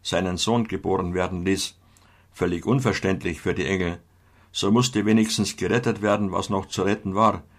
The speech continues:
dachte sich der Erzengel und Obersänger. Das unverständliche Ereignis musste wenigstens mit himmlischer Sphärenmusik feierlich umrahmt werden.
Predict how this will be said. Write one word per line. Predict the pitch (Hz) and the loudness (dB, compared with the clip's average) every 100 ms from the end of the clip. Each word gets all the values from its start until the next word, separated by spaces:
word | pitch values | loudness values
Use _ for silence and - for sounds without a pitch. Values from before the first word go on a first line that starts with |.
| - - _ | -20 -20 _
dachte | - 87 - 90 | -6 -6 -4 -4
sich | 92 - | -4 -4
der | 78 | -4
Erzengel | 95 101 - 98 92 92 - _ | -2 -4 -4 -2 -2 -4 -12 _
und | - 85 - | -8 -4 -2
Obersänger. | 110 90 - 90 87 85 _ _ _ _ _ _ _ | -2 -2 -2 -2 -2 -6 _ _ _ _ _ _ _
Das | 90 85 | -6 -2
unverständliche | 127 139 127 - 113 110 110 95 | 0 0 0 0 0 0 -2 -4
Ereignis | - 90 110 110 - | -2 -2 0 -2 0
musste | 104 104 104 | -2 -2 0
wenigstens | 98 110 107 113 98 - - - | 2 2 2 -2 -2 -6 -18 -10
mit | - - | -6 -2
himmlischer | 117 120 110 98 | 0 0 0 -2
Sphärenmusik | - 101 110 110 104 101 110 104 - - - | -2 0 0 2 0 2 0 0 -4 -20 -20
feierlich | - 98 104 104 101 | -2 2 4 2 0
umrahmt | - 90 98 110 107 | -4 0 2 2 2
werden. | 95 87 82 | 0 0 -4